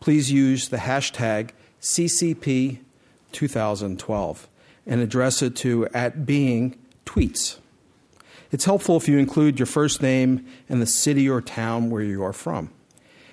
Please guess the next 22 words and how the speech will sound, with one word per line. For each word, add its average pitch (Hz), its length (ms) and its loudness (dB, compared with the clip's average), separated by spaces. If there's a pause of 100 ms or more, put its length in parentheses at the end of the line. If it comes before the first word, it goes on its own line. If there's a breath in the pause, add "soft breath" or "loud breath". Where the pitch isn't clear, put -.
And 131 200 2
yes, 135 260 2
for - 140 -4
those 123 240 0
of 123 80 0
you 123 140 2
here, 131 300 -2 (600 soft breath)
please 127 260 0
feel 127 240 -4
free 120 280 -4
to 117 100 -4
tweet 120 440 -4 (760 soft breath)
about 107 380 -2
the 135 60 -2
discussion 123 600 -2
or 110 80 0
ask 117 300 -2
questions 131 640 0
online. 110 640 -2 (420 loud breath)
We 123 100 -2
just 165 300 0
ask 165 500 -2